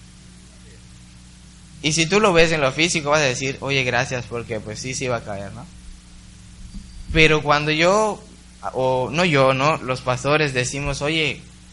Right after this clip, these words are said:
ese caminar que estás llevando no es correcto, te vas a tropezar más adelante". ¿Qué pasa ahí?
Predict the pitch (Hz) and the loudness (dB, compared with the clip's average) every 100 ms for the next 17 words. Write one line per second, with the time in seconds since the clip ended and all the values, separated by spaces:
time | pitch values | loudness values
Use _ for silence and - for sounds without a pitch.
0 | - - - 139 165 139 123 120 127 131 | -20 -20 -12 -6 -4 -2 -2 -2 -4 -6
1 | 123 120 117 113 120 127 120 - - - | -8 -8 -8 -6 -6 -6 -8 -10 -16 -20
2 | - - - - - 117 131 131 131 123 | -20 -20 -20 -20 -18 -12 -6 -6 -6 -6
3 | 113 120 135 123 110 - - 120 120 131 | -4 -6 -6 -8 -10 -14 -10 -2 -2 -2
4 | 123 110 101 120 113 117 117 120 104 101 | -8 -10 -10 -8 -6 -6 -8 -8 -8 -8
5 | 120 113 107 - - - - - - - | -10 -12 -16 -20 -20 -20 -20 -20 -20 -12
6 | - 139 127 120 120 107 107 | -4 -2 2 0 0 -6 -8